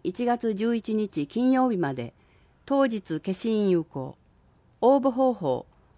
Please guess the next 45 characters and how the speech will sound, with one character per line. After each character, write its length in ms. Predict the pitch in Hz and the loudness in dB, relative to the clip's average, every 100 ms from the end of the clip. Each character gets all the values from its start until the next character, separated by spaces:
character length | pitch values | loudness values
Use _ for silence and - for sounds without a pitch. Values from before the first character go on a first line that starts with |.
| _ | _
応 180 | - 269 | 2 4
募 320 | 262 262 262 | 4 0 2
表 160 | 247 240 | 2 2
に 180 | 220 208 | 0 -4
必 240 | - 262 | -8 -2
要 160 | 277 277 | 0 0
事 100 | 247 | -2
項 300 | - 269 208 | -2 0 0
を 80 | 160 | -2
記 120 | 185 | 0
入 200 | 196 190 | 2 2
の 180 | 180 175 | 2 0
上、 240 | 160 - _ _ _ _ | -2 -6 _ _ _ _
作 320 | - 247 277 | -8 -2 -2
品 340 | 233 254 247 - | 0 -2 -2 0
裏 220 | 214 226 | 2 2
面 220 | 233 226 | 2 2
に 140 | 220 214 | 0 -2
添 180 | 208 208 | -4 -4
付 160 | 214 | -6
し 100 | - | -6
て 260 | - 170 - | -2 -2 -2
一 100 | 196 | -10
緒 220 | - 240 | -6 -2
に 180 | 226 214 - | 0 -2 -2
郵 140 | 226 | -2
送 200 | 233 254 | 0 0
し 80 | 247 | 0
て 120 | 226 | -6
く 80 | 202 | -4
だ 120 | 185 | -4
さ 180 | - 170 | -2 -4
い。 100 | 131 _ _ _ _ _ - 226 | -6 _ _ _ _ _ -4 0
応 140 | 269 | 2
募 140 | 269 | 0
数 160 | 277 240 | -2 -2
は 260 | 196 156 - | 0 0 -2
一 240 | - 226 | -4 -2
人 200 | 214 196 | 0 -2
五 100 | 208 | -2
点 220 | 226 269 208 | 0 2 2
ま 140 | 151 | 0
で 100 | 131 | -4
で 100 | 123 | -8
す。 200 | - | -12